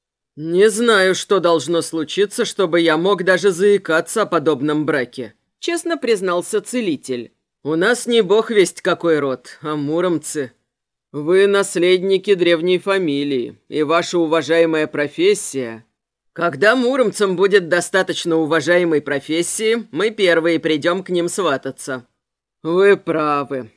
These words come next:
добродушно усмехнулся глава светлых магов. «Угощайтесь, пожалуйста. Мы вполне можем обсудить всё во время обеда». «Дело касается Звягинова?» прямо спросил целитель.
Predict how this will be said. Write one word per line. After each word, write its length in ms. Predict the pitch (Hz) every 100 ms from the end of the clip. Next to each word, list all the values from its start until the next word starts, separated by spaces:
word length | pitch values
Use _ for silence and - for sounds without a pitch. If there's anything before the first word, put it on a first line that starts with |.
| _
добродушно 760 | 151 175 151 170 170 269 285 254
усмехнулся 720 | 196 190 170 - 269 269 269
глава 360 | 190 170 156 -
светлых 560 | 147 160 - 185 185
магов. 420 | 196 151 117 123 - _ _ _ _ -
«Угощайтесь, 840 | 151 156 175 - 190 180 175 139
пожалуйста. 840 | - 151 127 135 131 127 - 113 113 -
Мы 200 | 156 202
вполне 600 | 196 - 202 175 156 175
можем 340 | 165 147 156
обсудить 500 | 139 - 147 156 214
всё 240 | - 180 160
во 180 | 147
время 360 | 139 156 170 160
обеда». 560 | 151 139 139 117 117 - _ _ _ _ _ -
«Дело 380 | 151 190 185 180
касается 640 | 180 - 160 170 165 165
Звягинова?» 800 | 135 156 202 208 196 135 123 107 _ _
прямо 360 | 175 196 254 277
спросил 480 | - 277 262 220 220
целитель. 720 | 254 269 202 - 123 98